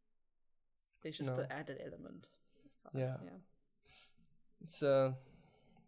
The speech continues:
Speaker 2: funny, funny observation that there's this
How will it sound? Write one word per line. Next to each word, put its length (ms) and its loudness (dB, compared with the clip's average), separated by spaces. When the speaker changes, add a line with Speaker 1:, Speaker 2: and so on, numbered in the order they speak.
Speaker 2:
funny, 420 2
funny 220 4
observation 640 2
that 120 -2
there's 240 2
this 320 -2